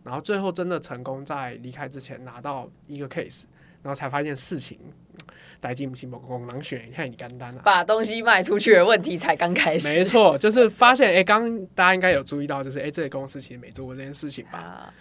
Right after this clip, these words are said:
Speaker 1: 所以呢，
Speaker 2: 他们的客户服务肯定是
Speaker 1: 想当然也，也没有人知道怎么服务这个客户。
Speaker 2: 啊。
Speaker 1: <laughs> 所以就开始，哎，那开始跟，呃，P M找来，就是讨论，哎，那我们要怎么做啊？我们要导入啊？怎么跟客户谈啊？
Speaker 2: 好危险哦。
Speaker 1: 这里面东西是什么？
Speaker 2: 天哪。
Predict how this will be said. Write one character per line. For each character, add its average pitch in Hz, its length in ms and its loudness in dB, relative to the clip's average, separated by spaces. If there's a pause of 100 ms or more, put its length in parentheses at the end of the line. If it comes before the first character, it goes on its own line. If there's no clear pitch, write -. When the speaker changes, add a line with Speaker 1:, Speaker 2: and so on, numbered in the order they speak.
(200)
Speaker 1:
所 233 200 2
以 233 60 6
呢， 185 320 0 (260)
Speaker 2:
他 175 240 4
们 185 40 4
的 196 260 8
客 - 20 2
户 226 140 4
服 190 280 -2
务 208 60 0
肯 160 220 -8
定 180 180 -6
是 170 60 -10
Speaker 1:
想 180 80 -8
当 175 40 -4
然 170 80 -2
也， 165 60 4
也 160 40 4
没 185 140 6
有 226 100 10
人 160 100 6
知 160 80 -2
道 180 120 10
怎 143 100 -2
么 131 80 -8
服 127 180 -14
务 135 80 -10
这 135 100 -8
个 127 80 -8
客 127 80 -12
户。 170 340 -8
Speaker 2:
啊。 170 60 -4 (340)
Speaker 1:
<laughs> - 360 -20
所 190 140 -2
以 196 40 2
就 202 60 2
开 208 140 4
始， 180 100 -4
哎， 214 200 4
那 196 200 0
开 165 200 -2
始 151 100 -12
跟， 147 400 -8
呃 - 400 -16 (340)
，P 147 120 -10
M 135 100 -8
找 131 220 -14
来， - 200 -18 (140)
就 131 100 -16
是 131 80 -14
讨 - 180 -18
论， 131 140 -16
哎， 156 260 -12
那 143 120 -14
我 135 60 -14
们 131 80 -14
要 131 60 -10
怎 131 100 -18
么 - 80 -20
做 165 200 -4
啊？ 143 260 -4
我 147 40 -10
们 151 80 -10
要 160 60 -10
导 131 200 -10
入 185 200 -2
啊？ 160 420 -4 (320)
怎 139 80 -14
么 160 80 -4
跟 190 60 -4
客 208 120 -4
户 202 100 -2
谈 139 280 -10
啊？ 147 140 -2
Speaker 2:
好 165 60 0
危 196 120 0
险 - 20 0
哦。 160 40 0
Speaker 1:
这 143 80 -6
里 160 60 2
面 180 100 0
东 175 160 -2
西 180 120 -2
是 170 80 0
什 170 140 -4
么？ 170 100 -2 (320)
Speaker 2:
天 - 120 -10
哪。 523 80 6